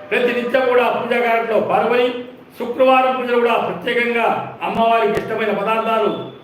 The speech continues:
మనం సమర్పించి అమ్మవారి యొక్క కృపా కటాక్షాలు పొందవలసిందిగా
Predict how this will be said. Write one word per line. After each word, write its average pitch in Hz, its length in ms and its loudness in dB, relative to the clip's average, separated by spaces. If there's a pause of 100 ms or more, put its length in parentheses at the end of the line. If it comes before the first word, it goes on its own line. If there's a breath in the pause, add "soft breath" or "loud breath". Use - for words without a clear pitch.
(200)
మనం 208 200 0
సమర్పించి 233 580 -2 (460)
అమ్మవారి 247 520 4
యొక్క 226 160 0 (100)
కృపా 208 260 2
కటాక్షాలు 233 440 0
పొందవలసిందిగా 214 580 0